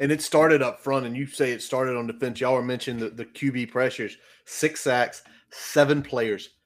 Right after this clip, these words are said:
seven players with at least a half a sack or better.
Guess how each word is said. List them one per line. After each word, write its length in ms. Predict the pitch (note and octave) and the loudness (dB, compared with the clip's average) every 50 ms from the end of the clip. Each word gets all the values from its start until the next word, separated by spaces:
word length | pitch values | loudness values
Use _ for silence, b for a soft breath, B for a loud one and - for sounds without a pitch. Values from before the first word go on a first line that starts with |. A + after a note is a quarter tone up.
| _ _ _ | _ _ _
seven 600 | _ - - - - - - D#3+ D#3 D3 E3+ E3 | _ -18 -16 -14 -4 0 2 4 4 4 2 -2
players 460 | D3 - - C#3 C3 B2+ B2 A#2+ G#2+ | -2 -2 0 0 2 2 0 -2 -6
with 160 | A2+ A2+ - A#2+ | -8 -10 -10 -10
at 80 | - | -10
least 300 | A2+ A#2 A#2+ A#2 A2+ - | -8 -8 -8 -8 -6 -6
a 40 | A#2 | -8
half 280 | G#2 - G#2+ G#2+ G#2 - | -6 -6 -8 -8 -8 -10
a 60 | A2 | -12
sack 320 | - - A#2 A2 G#2+ - A2+ | -10 -6 -6 -6 -6 -6 -10
or 60 | G2+ | -8
better. 480 | - A#2+ A2 A2 A2 A2+ A2 G#2 - | -4 -2 -2 0 0 0 -2 -4 -6